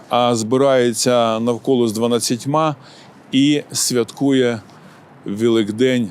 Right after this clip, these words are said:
з апостолами. І що відбувається далі? Читаємо Луки двадцять два, вірш, е, дев'ятнадцять.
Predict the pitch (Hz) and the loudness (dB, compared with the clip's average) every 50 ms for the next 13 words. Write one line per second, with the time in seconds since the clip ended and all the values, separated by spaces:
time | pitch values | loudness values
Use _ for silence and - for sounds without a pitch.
0 | - - - 104 98 - - - 123 117 - 135 120 107 - - - - 80 78 | -8 -10 -8 -8 -6 -6 -6 -6 -8 -4 -2 0 0 0 -2 -4 -6 -8 -6 -8
1 | - - - - - - - - - - - - 156 160 180 180 - - - 240 | -8 -10 -14 -18 -20 -20 -20 -20 -20 -20 -8 -2 0 2 2 2 2 0 2 2
2 | 240 220 180 165 151 143 160 160 180 175 175 170 151 131 - - 156 151 151 135 | 2 4 2 2 2 2 2 2 4 4 2 2 0 0 0 0 2 2 0 0
3 | - 127 127 131 147 143 127 120 113 110 101 - - 139 139 175 175 156 147 143 | -2 -4 -2 2 2 2 4 4 2 0 0 -2 -4 -2 0 2 2 4 4 2
4 | 139 135 135 135 135 131 131 127 123 120 113 120 131 143 135 - 160 147 127 113 | 2 4 4 4 4 4 4 4 4 4 4 2 2 0 0 2 2 2 2 2
5 | 123 123 143 135 117 - 143 135 135 151 190 185 147 117 123 139 127 113 - - | 0 2 2 2 2 0 0 0 2 2 2 2 4 4 4 4 4 2 -2 -2
6 | - 123 120 120 113 113 127 123 139 135 131 - 117 104 92 82 - 107 - - | 0 2 2 2 2 2 2 4 2 2 2 0 0 0 0 0 -2 -4 -6 -8
7 | - | -10